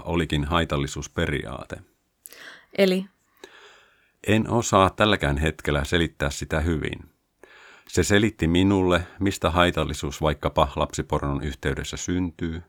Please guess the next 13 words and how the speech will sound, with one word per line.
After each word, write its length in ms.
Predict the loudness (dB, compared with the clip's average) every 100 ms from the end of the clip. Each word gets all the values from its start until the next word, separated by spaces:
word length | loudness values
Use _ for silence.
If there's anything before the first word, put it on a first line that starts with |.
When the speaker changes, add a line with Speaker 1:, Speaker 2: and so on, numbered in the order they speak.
| -6
Speaker 1:
ja 180 | -2 -2 -2
miksi 640 | -4 -4 -6 -8 -8 -6
niitä 320 | -4 -2 -2
ei 280 | -2 0 -2
voi 140 | -2 -6
tavallisen 580 | -2 0 0 -2 -4 -8 -4
pornon 340 | -2 -2 -2
kanssa 380 | -4 -4 -6 -2
verrata. 440 | -2 -2 -6 -10 -14 _ _ -20 -18 -20 -16 0
Olen 300 | 2 4 4
varmaan 400 | 4 4 0 0
selittänytkin 920 | 0 -2 -2 -6 -6 -6 -4 -4 -8
sitä. 360 | -8 -8 -6